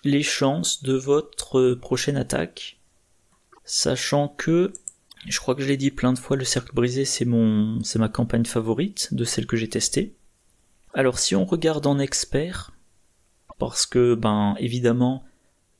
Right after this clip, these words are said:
se rendre les tests plus faciles, ça sert plus en expert. Alors sachant qu'il y a deux pions spéciaux qui sont rajoutés en début de campagne, et qui apparaissent pas là.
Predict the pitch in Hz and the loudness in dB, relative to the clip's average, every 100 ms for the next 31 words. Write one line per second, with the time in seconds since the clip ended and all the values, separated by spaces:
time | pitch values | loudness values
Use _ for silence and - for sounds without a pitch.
0 | _ - - 123 127 127 110 123 120 - | _ -2 2 4 4 2 0 -2 -4 -2
1 | 120 120 117 - 135 - 110 - - 123 | -2 -2 -2 0 0 0 -2 -4 -4 -2
2 | - 113 104 - 107 143 175 - - _ | 0 0 -2 -2 -2 -2 -4 -14 -20 _
3 | _ _ _ _ _ - _ _ - - | _ _ _ _ _ -20 _ _ -6 0
4 | 123 - 156 139 170 185 - 127 123 135 | 0 0 -2 0 0 0 0 -2 0 0
5 | 160 165 - 160 160 - 143 - - 160 | 0 0 -4 -2 -2 -2 -2 0 0 -2
6 | - - 131 123 127 127 135 123 120 123 | -2 0 0 0 0 0 0 0 -2 -4
7 | - 117 - 135 175 131 190 - 120 - | -2 -2 0 0 -2 -4 -10 -2 -2 0
8 | 113 - - 110 143 - | -4 -4 -2 -2 -2 -6